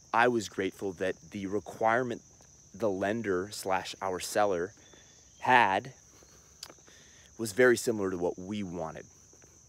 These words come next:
That made it easier. And time out, check out that sun. Or that, that orange hue. You're probably not able to see it that well on the iPhone, but at any rates,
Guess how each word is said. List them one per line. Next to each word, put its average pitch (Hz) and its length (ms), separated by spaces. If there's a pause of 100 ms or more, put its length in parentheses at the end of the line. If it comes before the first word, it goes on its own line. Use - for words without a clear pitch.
That 120 140
made 98 120
it 82 120
easier. 76 360
And 90 200
time 113 160
out, 82 100
check - 220
out 101 100
that - 160
sun. 82 300 (1900)
Or 82 100
that, 78 200 (1000)
that 87 180
orange 98 400
hue. 90 300
You're 78 140
probably 107 280
not 82 120
able 80 200
to 78 60
see 85 160
it 80 100
that 78 120
well 80 140
on 78 80
the 78 80
iPhone, 73 420
but - 120 (320)
at 98 60
any 92 120
rates, 71 240